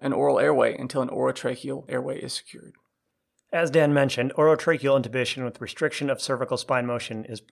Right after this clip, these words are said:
Speaker 2: the preferred definitive airway for these patients. When you select your equipment, remember that there are a few key differences with the pediatric airway as compared to adults. Children have large tongues and tonsils.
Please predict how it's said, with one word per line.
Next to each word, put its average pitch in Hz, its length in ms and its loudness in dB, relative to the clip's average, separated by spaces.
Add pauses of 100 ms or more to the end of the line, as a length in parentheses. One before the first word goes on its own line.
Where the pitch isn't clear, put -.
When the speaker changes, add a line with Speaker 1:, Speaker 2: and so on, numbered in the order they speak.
Speaker 2:
the 120 80 -12
preferred 123 460 0
definitive 117 520 -2
airway 110 340 -2
for - 140 -12
these 104 180 -8
patients. - 600 -10 (640)
When 160 120 2
you 170 60 4
select 196 260 4
your 180 100 8
equipment, 123 360 2
remember 147 340 6
that 135 180 8
there 127 120 4
are 123 40 8
a 120 40 6
few 170 180 -4
key 147 140 -2
differences 117 580 -2
with 113 100 -6
the - 60 -14
pediatric 120 480 0
airway 110 340 -2
as 113 200 -2
compared 110 320 0
to 104 100 -4
adults. 101 540 -4 (280)
Children 143 300 2
have 120 160 2
large 117 320 0
tongues 139 340 2
and 104 140 -4
tonsils. 139 600 0